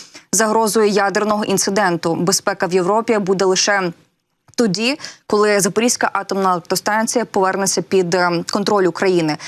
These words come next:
Третє, що схоже, що Путін дійсно планує напади на українські атомні електростанції. Будь-який удар по інфраструктурі А Е С може призвести до катастрофи, і це не можна допустити. Третє,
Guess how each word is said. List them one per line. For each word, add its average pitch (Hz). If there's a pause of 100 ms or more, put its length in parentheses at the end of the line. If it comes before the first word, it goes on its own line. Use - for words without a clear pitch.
(220)
Третє, 233
що -
схоже, 190
що -
Путін 220 (340)
дійсно 233
планує 208
напади 196
на 180
українські 190
атомні 180
електростанції. 202
Будь-який 190
удар 185
по 185
інфраструктурі 185 (200)
А 190
Е 190
С 269 (380)
може 240
призвести 208
до 196
катастрофи, 196
і 170
це 185
не 190
можна 208
допустити. 180 (360)
Третє, 214